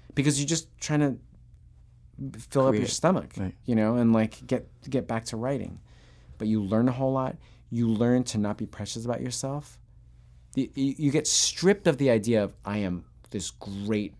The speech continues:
Speaker 1: brilliant person," because there's a test every week of, like, the audience telling you, "You're not, that wasn't so funny." So you quickly learn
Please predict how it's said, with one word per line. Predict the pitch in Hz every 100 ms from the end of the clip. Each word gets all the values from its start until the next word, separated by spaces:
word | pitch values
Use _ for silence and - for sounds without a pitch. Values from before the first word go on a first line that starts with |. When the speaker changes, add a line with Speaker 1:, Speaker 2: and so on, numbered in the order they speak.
| -
Speaker 1:
brilliant | 107 101 80 87
person," | 101 92 78 90 - - - - -
because | 113 120 104 - 117
there's | 117 107
a |
test | - 143 139 107
every | 104 101
week | 101 98
of, | 92
like, | 98 95 - - - - - -
the | -
audience | 110 107 101 92
telling | - 101 95
you, | 90 - -
"You're | 101
not, | 95 - -
that | 98
wasn't | 90 92 90
so | 87
funny." | 82 85 87 - - - - -
So | - 110 101 - - - - -
you | - 117
quickly | - 151 147 135
learn | 113 107 101 98